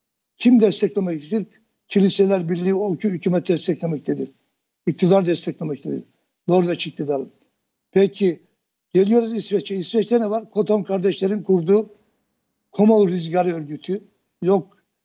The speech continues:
İzol, e, İzol'un kurduğu, Kaya İzol'un kurduğu Kürdistan Federasyonu gibi bir sürü böyle tek tek isimler var. Bunlar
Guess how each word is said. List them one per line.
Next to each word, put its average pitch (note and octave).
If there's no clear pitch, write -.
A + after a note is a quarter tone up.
İzol, G3
e, F#3+
İzol'un F#3+
kurduğu, F3
Kaya F3+
İzol'un F3
kurduğu F3+
Kürdistan F#3
Federasyonu F3
gibi F#3+
bir B3
sürü G3
böyle G3+
tek B3+
tek G#3
isimler G#3
var. D#3
Bunlar A#3